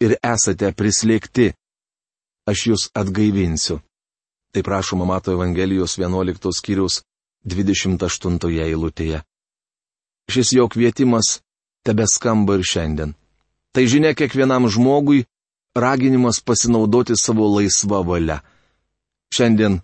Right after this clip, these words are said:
gal net to nežinodami, jūs priimate sprendimą. Arba priimate Kristų, arba atmetate.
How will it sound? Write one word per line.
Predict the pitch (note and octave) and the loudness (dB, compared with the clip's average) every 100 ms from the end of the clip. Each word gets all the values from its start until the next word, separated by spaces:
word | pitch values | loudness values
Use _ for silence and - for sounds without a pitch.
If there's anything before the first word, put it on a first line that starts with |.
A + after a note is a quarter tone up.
| - _ _ | -8 _ _
gal | G#2 G#2 G#2 | -2 0 2
net | G#2+ G2 - | 0 -2 0
to | A#2+ G2+ | 2 2
nežinodami, | F#2+ F2 G2 A2+ A2+ G2+ F#2 | 2 0 2 2 2 2 2
jūs | F#2+ - | 0 -2
priimate | - A#2+ B2 G#2+ G2+ G#2+ G2 | -2 0 2 2 0 -2 -4
sprendimą. | - A2+ A2+ A#2 A2 F2+ D2+ - _ _ _ _ _ _ _ - | -2 0 2 2 2 0 -4 -12 _ _ _ _ _ _ _ -6
Arba | A#2 A#2+ A#2+ A2 | -2 2 0 0
priimate | - D#3 G3+ F3+ A2+ - F#2 | 2 4 4 2 0 -2 -6
Kristų, | - A#2 G#2+ - F#2+ E2+ _ _ _ _ _ _ _ _ _ | 0 0 0 -2 -6 -8 _ _ _ _ _ _ _ _ _
arba | G#2+ G2+ | -4 -2
atmetate. | G#2+ G#2+ - F2 - E2+ F2+ | -2 -2 -4 -8 -8 -10 -10